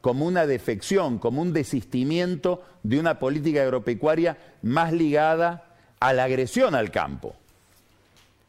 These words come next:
Se habló mucho de que Cristina Kirchner se refugió, como ha hecho en otras oportunidades, dentro de la Casa Rosada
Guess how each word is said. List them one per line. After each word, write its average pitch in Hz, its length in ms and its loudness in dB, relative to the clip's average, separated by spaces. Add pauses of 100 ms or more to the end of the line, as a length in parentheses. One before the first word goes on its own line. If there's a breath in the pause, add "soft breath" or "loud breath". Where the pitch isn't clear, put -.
(1800)
Se 175 200 2
habló 214 300 4
mucho 156 680 0 (1700)
de 139 240 0
que 151 120 0
Cristina 170 500 0
Kirchner 185 440 0
se 143 160 0
refugió, 170 800 0 (760)
como 175 240 0
ha 220 80 4
hecho 202 200 0
en 196 100 0
otras 180 320 0
oportunidades, 135 1120 0
dentro 143 480 0
de 123 80 0
la 120 140 0
Casa 147 260 0
Rosada 135 680 -2